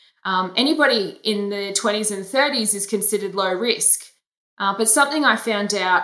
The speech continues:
after I started So Brave is actually that breast cancer is the most commonly diagnosed cancer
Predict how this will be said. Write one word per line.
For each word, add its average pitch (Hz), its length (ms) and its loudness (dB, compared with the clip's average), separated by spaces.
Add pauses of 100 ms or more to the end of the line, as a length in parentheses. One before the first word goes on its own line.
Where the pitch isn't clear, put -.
after 202 380 -2
I - 20 -8
started 262 400 2
So 202 240 0
Brave 175 320 -2
is 190 120 -6
actually 208 420 -2
that 180 340 2
breast 220 240 -2
cancer 196 380 -4
is 185 120 -4
the 190 80 -12
most 202 380 -2
commonly 208 400 -4
diagnosed 175 720 -4
cancer 208 560 0